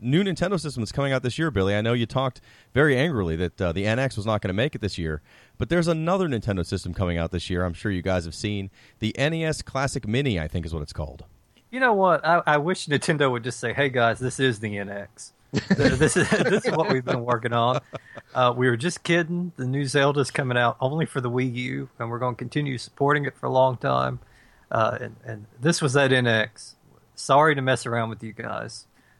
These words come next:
Speaker 2: Uh, here you go." A-, a-, and I would be thrilled. Uh, I am actually more excited about this, this tiny N E S than anything else, uh, Nintendo is currently doing.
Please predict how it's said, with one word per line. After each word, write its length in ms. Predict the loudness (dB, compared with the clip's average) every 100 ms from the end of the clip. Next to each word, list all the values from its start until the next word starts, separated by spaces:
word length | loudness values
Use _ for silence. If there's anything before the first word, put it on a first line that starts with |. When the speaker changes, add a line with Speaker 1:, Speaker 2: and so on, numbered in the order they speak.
| _
Speaker 2:
Uh, 200 | -10 -10 -8
here 180 | 2 4
you 140 | 4 0
go." 320 | -6 -8 -12 _ _ -14 -8
A-, 220 | -8 -8 -10
a-, 40 | -4
and 140 | 2
I 100 | 4
would 160 | 4 4
be 140 | 0
thrilled. 480 | -4 -4 -6 -6 -10 -18 _ -20 -20 -6
Uh, 260 | 0 0 0
I 220 | 0 2 4
am 80 |
actually 340 | 2 0 0 0
more 140 | 2 0
excited 580 | 0 2 2 2 -4 -16 -20 _ _ _ _ _ -20 -10
about 340 | -6 -4 -4
this, 200 | -8 -14
this 220 | -14 -14
tiny 420 | -4 0 2 2 0
N 80 |
E 140 | 0 0
S 240 | -2 -2
than 200 | -8 -10
anything 540 | -4 -2 -2 -2 -4 -6
else, 400 | -14 -18 -20 -20 _ _ _ _ _ _
uh, 140 | -4
Nintendo 520 | -2 -4 0 0 2 0
is 80 |
currently 460 | -2 -2 -2 -2 -8
doing. 460 | -6 -6 -6 -12